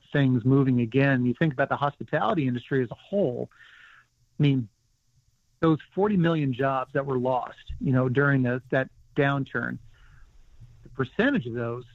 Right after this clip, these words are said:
that were involved in the hospitality industry, you know, they're from airlines, hotels, resorts,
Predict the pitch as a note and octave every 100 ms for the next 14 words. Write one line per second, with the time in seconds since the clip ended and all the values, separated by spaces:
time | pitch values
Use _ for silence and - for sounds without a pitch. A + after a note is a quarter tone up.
0 | _ D#3 C3 C3+ B2+ C#3 D3 B2 A#2+ C#3
1 | - G#2+ C3 C3+ C#3+ D3+ D3+ D#3 E3+ G#3
2 | D3+ B2+ A#2 - C3 A#2+ A#2 A2 _ _
3 | - - _ _ _ _ - E3+ D3+ A#2+
4 | A#2 B2 _ - E3+ E3 - B2+ A#2+ -
5 | _ - D3+ B2+ A#2+ C#3+ C3 -